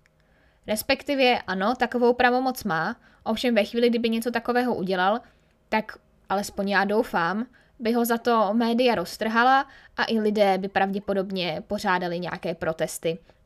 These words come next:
jaké například teď můžeme vidět před Poslaneckou sněmovnou či Senátem při projednávání pandemického zákona. Prezident spíše takovýchto opravných opatření používá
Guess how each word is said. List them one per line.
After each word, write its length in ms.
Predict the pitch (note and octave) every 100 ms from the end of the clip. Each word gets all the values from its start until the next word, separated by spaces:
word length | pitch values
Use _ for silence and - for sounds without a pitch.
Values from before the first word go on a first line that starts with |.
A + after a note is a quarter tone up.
| G#3
jaké 200 | G#3 G#3
například 460 | F#3+ - - G3
teď 160 | F#3+ F#3+
můžeme 380 | G3+ G3+ F#3+ F#3+
vidět 400 | F3 F#3 E3+ - - -
před 180 | - G3+
Poslaneckou 520 | F#3+ - F#3+ - G3+
sněmovnou 500 | G3+ F3+ F3+ F#3+ F3
či 140 | -
Senátem 640 | F#3+ F#3 F3 E3 F#3 F3 - - _ -
při 180 | -
projednávání 1000 | F#3+ F#3+ F3 F3 F3+ F3 E3+ E3+ E3 E3
pandemického 760 | F3 F3 F3 E3+ F3 - D#3+ E3+
zákona. 480 | E3 B2+ - D#3 - _ _ _ _ _ _ _ _ _ _ _
Prezident 560 | - C4+ D4+ E4 E4+ E4
spíše 800 | - - B3 A#3+ C4 A#3+ A#3 A3
takovýchto 560 | - G#3+ A3+ A3+ A3 A#3+
opravných 500 | G#3+ G#3+ G#3+ A3+ -
opatření 640 | G3 F#3 - G#3 G3+ G#3+ A3
používá 800 | - G3+ A3+ A3 G#3+ G#3 G3